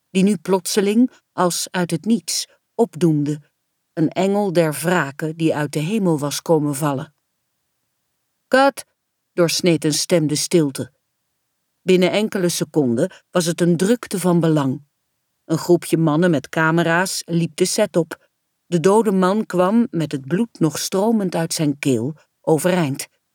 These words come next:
Een productieassistente rende de set over om hem een flesje koud water aan te reiken,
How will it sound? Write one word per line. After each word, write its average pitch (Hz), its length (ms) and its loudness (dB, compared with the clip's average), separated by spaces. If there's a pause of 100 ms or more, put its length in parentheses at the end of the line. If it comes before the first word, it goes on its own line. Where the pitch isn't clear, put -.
(320)
Een 170 140 2
productieassistente 170 1200 0
rende 185 340 0
de 151 100 -2
set 208 320 -4
over 190 320 2
om 175 180 0
hem 175 180 2
een 160 80 2
flesje 185 480 -4
koud 170 320 0
water 196 360 -2
aan 147 200 -2
te 151 120 -4
reiken, 143 440 -2